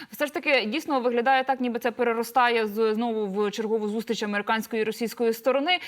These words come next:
І, власне, чи будуть там українці? До прикладу, чи хоча б американці будуть наполягати, щоб на цій зустрічі була Сиб-, були і або Сибіга, або хоча б Єрмак, так? Або знову закінчиться все заявами, що ми обговорювали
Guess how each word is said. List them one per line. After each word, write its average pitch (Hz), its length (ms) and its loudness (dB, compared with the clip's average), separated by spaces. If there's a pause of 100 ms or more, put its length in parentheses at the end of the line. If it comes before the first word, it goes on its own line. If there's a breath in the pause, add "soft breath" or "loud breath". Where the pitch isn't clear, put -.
(160 loud breath)
І, 269 200 2
власне, 254 400 2
чи 262 120 -4
будуть 247 300 0
там 226 180 0
українці? 196 480 -2
До 196 120 0
прикладу, 220 460 0
чи 214 260 0
хоча 220 300 -2
б 208 140 -2
американці 220 600 0
будуть 202 260 -4
наполягати, 208 480 0
щоб 196 160 -8
на 202 100 -6
цій 220 120 -4
зустрічі 208 380 -6
була 208 240 -2
Сиб-, 202 380 -2
були 220 440 0
і 220 200 2
або 196 360 2
Сибіга, 190 540 2
або 170 120 -4
хоча 202 300 -4
б 190 140 -2
Єрмак, 240 440 2
так? 247 160 4 (280 loud breath)
Або 247 380 4
знову 269 240 0
закінчиться 240 480 -4
все 233 160 -2
заявами, 240 480 0
що 233 160 -2
ми 233 100 0
обговорювали 226 840 0